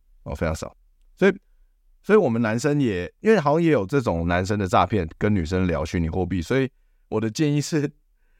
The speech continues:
你还没有碰面，出去跟人家碰面约会之前，不要跟人家聊虚拟货币会比较好。虽然我自己本身有在投资，但最好不要在网络上，还没碰面，在网络上聊这个话题，大家很容易被当诈骗，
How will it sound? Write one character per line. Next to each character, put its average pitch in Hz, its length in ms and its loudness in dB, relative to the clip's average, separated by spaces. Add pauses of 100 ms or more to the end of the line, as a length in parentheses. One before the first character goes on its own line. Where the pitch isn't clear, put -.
(140)
你 113 120 -4
还 135 120 0
没 185 80 2
有 160 100 4
碰 175 200 2
面， 151 320 2 (320)
出 - 120 0
去 156 140 2
跟 156 100 2
人 147 60 4
家 120 100 2
碰 131 180 0
面 123 320 0
约 113 120 -4
会 117 180 0
之 110 120 -8
前， 92 180 -2
不 85 100 -4
要 113 140 4
跟 107 120 -2
人 104 60 -2
家 101 120 0
聊 87 240 -2
虚 90 180 -2
拟 85 80 -2
货 87 140 -4
币 87 200 -6
会 87 120 -4
比 90 60 -10
较 82 120 -6
好。 - 180 -16 (560)
虽 170 120 2
然 175 80 6
我 123 60 4
自 160 120 0
己 147 80 2
本 92 160 0
身 107 100 0
有 92 60 2
在 104 100 2
投 82 220 -6
资， 82 220 -10
但 98 240 0 (340)
最 175 120 2
好 107 120 6
不 90 80 -4
要 110 260 2 (320)
在 127 220 4
网 98 180 0
络 123 140 -2
上， 117 180 2
还 110 100 0
没 120 100 4
碰 127 180 0
面， 123 160 0
在 120 140 2
网 82 120 0
络 90 80 -4
上 98 160 0
聊 82 140 -2
这 98 100 -2
个 87 60 -2
话 80 180 2
题， - 160 -10
大 101 240 4
家 92 160 -4 (300)
很 95 140 -4
容 92 160 2
易 117 40 2
被 107 120 -2
当 92 200 -2
诈 80 180 0
骗， - 180 -12